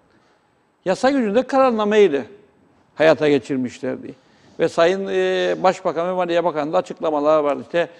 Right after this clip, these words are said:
bir anda elli milyon, toplamda yüz doksan sekiz milyonluk bir kaynak devlet bütçesine girecek ama bunun yanında iki yüz otuz altı milyonluk af yaptıklarını da gizlemektedirler.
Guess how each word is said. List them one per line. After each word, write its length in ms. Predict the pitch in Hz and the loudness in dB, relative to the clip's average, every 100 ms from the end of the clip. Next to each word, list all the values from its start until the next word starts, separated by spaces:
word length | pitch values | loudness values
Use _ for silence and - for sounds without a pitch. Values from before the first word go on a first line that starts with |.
| - _ | -20 _
bir 140 | 170 202 | 4 6
anda 340 | 190 165 143 | 6 6 6
elli 240 | 147 156 | 4 0
milyon, 460 | 185 208 202 214 202 | -2 -2 2 0 0
toplamda 540 | - 190 156 151 156 185 | -2 -2 -2 -2 0 0
yüz 220 | 190 165 | -2 -2
doksan 300 | 170 - 160 | -4 -2 -6
sekiz 300 | 127 135 180 | -4 -6 -6
milyonluk 540 | 175 151 135 143 170 | -4 -6 -6 -8 -10
bir 80 | 185 | -12
kaynak 500 | - 175 165 160 - - _ _ _ _ _ _ | -4 -2 0 -2 -2 -20 _ _ _ _ _ _
devlet 360 | 156 160 170 165 | 2 2 -2 -6
bütçesine 500 | 127 151 - 135 131 | -10 -8 -6 -6 -6
girecek 360 | 127 135 214 | -6 -4 -2
ama 280 | 202 170 196 | 0 0 0
bunun 240 | 190 220 | -2 -2
yanında 300 | 220 196 151 | -2 -2 0
iki 180 | 147 175 | -2 0
yüz 80 | 208 | 0
otuz 180 | 196 180 | 0 0
altı 260 | 160 - | -2 0
milyonluk 680 | 208 202 165 147 143 185 - _ _ _ | 0 0 0 -2 -2 -6 -10 _ _ _
af 200 | 196 220 | 2 2
yaptıklarını 720 | 202 185 - 151 135 147 247 208 | 2 0 0 -6 -2 -2 2 2
da 240 | 285 330 - - | 2 -2 -10 -6
gizlemektedirler. 880 | 269 254 247 220 - 180 143 117 | -2 4 4 4 2 2 2 -2